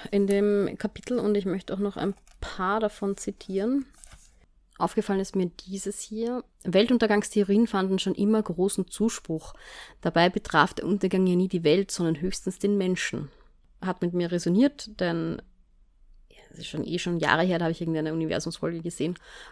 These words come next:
und da ist auch sowas vorgekommen. Somit, es geht nicht darum, dass wir die Welt retten. Ähm, es geht darum, dass wir den Menschen retten. Die Welt wird's überleben, die Erde, die wird zurückbouncen, also bis irgendwann die Sonne kommt. Aber der Mensch halt nicht. Geärgert habe ich mich über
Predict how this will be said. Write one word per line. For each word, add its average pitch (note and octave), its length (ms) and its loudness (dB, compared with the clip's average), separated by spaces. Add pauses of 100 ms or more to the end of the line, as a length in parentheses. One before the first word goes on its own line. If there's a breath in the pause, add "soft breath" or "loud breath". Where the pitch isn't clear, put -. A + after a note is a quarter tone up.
und - 100 -4
da C#3 40 2
ist C#3+ 120 -2
auch - 160 -6
sowas - 300 -10
vorgekommen. - 580 -6
Somit, D#3+ 380 -8
es - 100 -12
geht F#3 160 0
nicht F3+ 160 -4
darum, E3+ 240 2
dass E3+ 160 -4
wir E3+ 60 -4
die D#3 240 -6
Welt D3 320 -2
retten. - 480 -10 (320)
Ähm, E3 220 -8
es - 100 -12
geht - 180 -8
darum, D3+ 240 -2
dass D#3 240 -4
wir D3+ 80 -4
den D3+ 200 -4
Menschen D3 360 -6
retten. - 280 -8
Die D3 100 -6
Welt E3+ 260 2
wird's F#3 200 -2
überleben, E3 580 2
die - 140 -4
Erde, F3+ 220 2
die F3+ 160 -2
wird F#3 160 0
zurückbouncen, D#3+ 840 -2 (100)
also D3+ 160 -10
bis D3 160 -10
irgendwann D3+ 380 -4
die D3 100 -8
Sonne D#3+ 240 -2
kommt. E3 240 -4 (1080 loud breath)
Aber D3 180 4
der E3 80 4
Mensch D3 200 2
halt E3 120 -6
nicht. - 200 -10 (1080 soft breath)
Geärgert G#3+ 300 6
habe A#3 120 4
ich G#3+ 60 2
mich G#3 140 0
über F#3+ 540 2